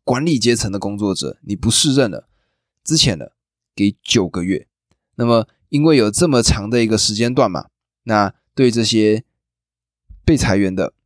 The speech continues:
或者说离开公司的人呢，他们就有更多的时间去找工作，然后呢有一个足够多的资源，让他们呢不会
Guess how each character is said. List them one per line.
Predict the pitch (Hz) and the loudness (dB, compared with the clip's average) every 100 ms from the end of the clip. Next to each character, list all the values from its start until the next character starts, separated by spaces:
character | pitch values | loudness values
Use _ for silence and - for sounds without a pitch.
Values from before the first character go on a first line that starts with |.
| _ _ | _ _
或 | - 98 | -8 -4
者 | |
说 | 101 | -4
离 | 92 101 | -2 -2
开 | 104 117 | 0 0
公 | 110 110 | -2 -4
司 | 101 101 | -4 -2
的 | 92 | -2
人 | 82 76 | -2 -6
呢， | 80 | -4
他 | - 131 | -2 -2
们 | 113 | -2
就 | 123 127 | 0 2
有 | 98 82 - | 2 -2 0
更 | 147 110 | 0 0
多 | 113 | -2
的 | 107 | -2
时 | 90 - - 117 | -2 -2 0 0
间 | 170 180 185 _ _ _ | 2 0 -2 _ _ _
去 | - 127 | -10 -2
找 | 98 | -2
工 | 95 151 | 0 -2
作， | 165 160 - _ _ _ | 2 0 -2 _ _ _
然 | 101 101 | -6 -2
后 | 110 | -2
呢 | 98 | -2
有 | 98 95 | -2 -2
一 | 95 | -2
个 | - 98 87 _ _ _ | -2 -2 -2 _ _ _
足 | - 147 | 2 2
够 | 208 180 | 4 2
多 | 151 151 | 4 4
的 | 127 | 2
资 | - 143 151 | -2 0 2
源， | 95 85 - | 2 0 -4
让 | 120 107 | -2 0
他 | 117 | 0
们 | 110 98 | 0 -2
呢 | 92 90 _ _ | -2 -4 _ _
不 | 113 113 | 0 2
会 | 139 117 | 2 2